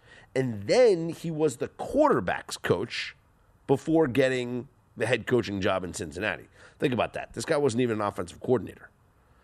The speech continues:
So, but de facto offensive coordinator, if you will. There's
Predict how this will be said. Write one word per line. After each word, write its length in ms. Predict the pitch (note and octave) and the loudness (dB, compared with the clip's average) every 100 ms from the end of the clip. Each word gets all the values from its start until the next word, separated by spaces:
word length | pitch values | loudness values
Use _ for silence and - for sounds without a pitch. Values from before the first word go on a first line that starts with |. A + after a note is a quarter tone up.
| _ | _
So, 560 | - - G#2+ G2 F#2+ G2 - | -4 -2 0 0 -2 -4 -2
but 220 | C3 - _ _ - - _ - G#2 - | -2 -4 _ _ -20 -20 _ -20 -14 -6
de 100 | - | -4
facto 540 | - G2+ - G#2+ F#2 | 0 -2 -2 -2 2
offensive 440 | G2 - G2+ G2 - | 2 0 -4 -4 -2
coordinator, 520 | A2 G2 G#2 G2 F#2+ | 0 0 -2 -2 -4
if 80 | G2 | -4
you 100 | G2 | -2
will. 220 | G#2+ G2+ _ _ _ _ _ _ _ _ _ _ _ _ _ _ _ _ - | -2 -4 _ _ _ _ _ _ _ _ _ _ _ _ _ _ _ _ -4
There's 320 | A#2 A2+ - | -2 0 -2